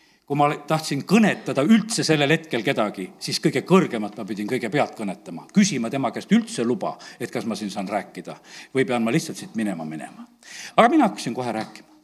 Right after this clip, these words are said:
Ja see oli mu elu õppetund. Ei, nad lihtsalt sõbralikult naeratasid ja vaatasid, et veel nii rumal ja noor sõdur. Ei oska õieti vene keelt ka veel ja püüab seal olla kuidagi ja,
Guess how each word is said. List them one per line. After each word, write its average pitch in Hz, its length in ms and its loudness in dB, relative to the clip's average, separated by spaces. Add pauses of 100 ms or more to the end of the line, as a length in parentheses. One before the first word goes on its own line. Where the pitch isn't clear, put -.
(440)
Ja 185 140 8 (100)
see - 160 4
oli 202 160 4
mu 208 240 4
elu 240 220 4
õppetund. 113 500 -4 (560)
Ei, 233 240 6 (320)
nad 208 320 6
lihtsalt 190 720 4
sõbralikult 202 880 2
naeratasid 143 720 2
ja 127 80 2
vaatasid, 135 540 0
et 123 100 -8
veel 214 240 2 (160)
nii 156 180 0 (840)
rumal 156 380 2
ja 123 100 -4
noor 131 160 -2
sõdur. 110 320 -8 (320)
Ei 170 80 4
oska 185 160 2
õieti 170 200 0
vene 190 220 0
keelt 165 240 -4
ka 156 120 0
veel 123 180 0
ja 113 80 -2
püüab - 420 2
seal 131 160 2
olla 151 240 4
kuidagi 127 380 0
ja, 101 60 -4